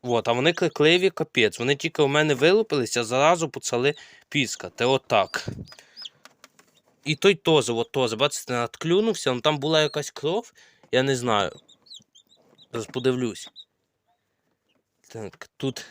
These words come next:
нічого нема. Деякі надклюнулись, деякі ні. Так, і той теж буде надкльовуватися, бо я чую, він всередині вже... вже стукає, я чую.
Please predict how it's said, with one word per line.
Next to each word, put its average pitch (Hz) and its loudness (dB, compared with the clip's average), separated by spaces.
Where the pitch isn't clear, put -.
нічого 120 -4
нема. 185 -4
Деякі 151 2
надклюнулись, 190 0
деякі 143 2
ні. 147 -2
Так, 120 2
і 131 -2
той 165 2
теж 170 0
буде 110 -4
надкльовуватися, 143 0
бо 113 -4
я 147 2
чую, 170 -2
він 151 -4
всередині 147 2
вже... 123 0
вже 120 0
стукає, 98 -4
я 110 2
чую. 104 -4